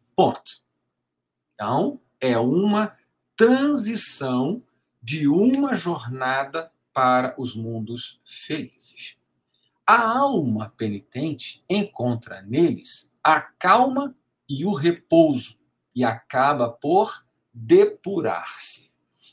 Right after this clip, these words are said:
Então, entendemos a calma e o repouso, não no repouso do descanso, mas a calma e o repouso, porque não estaremos tão atacados pelas expiações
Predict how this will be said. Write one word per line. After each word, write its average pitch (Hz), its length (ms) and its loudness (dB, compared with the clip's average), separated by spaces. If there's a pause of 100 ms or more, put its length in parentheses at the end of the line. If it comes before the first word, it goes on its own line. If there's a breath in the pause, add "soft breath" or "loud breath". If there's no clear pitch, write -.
(120)
Então, 170 360 2 (160 loud breath)
entendemos 123 840 -2
a 110 100 -2
calma 113 500 -4
e 120 60 -2
o 123 60 2
repouso, 180 800 2
não 269 340 0 (100)
no 247 120 0
repouso 349 580 2
do 160 140 -12
descanso, 135 760 -6 (460 loud breath)
mas 123 580 -2 (280)
a 127 140 -2
calma 202 720 0
e 151 120 -8
o 139 60 -6
repouso, 170 540 0
porque 151 640 -6 (240)
não 196 600 2
estaremos 165 1300 -4 (480)
tão 247 580 0 (200)
atacados 156 1120 -4
pelas 143 380 -6
expiações 135 1040 -6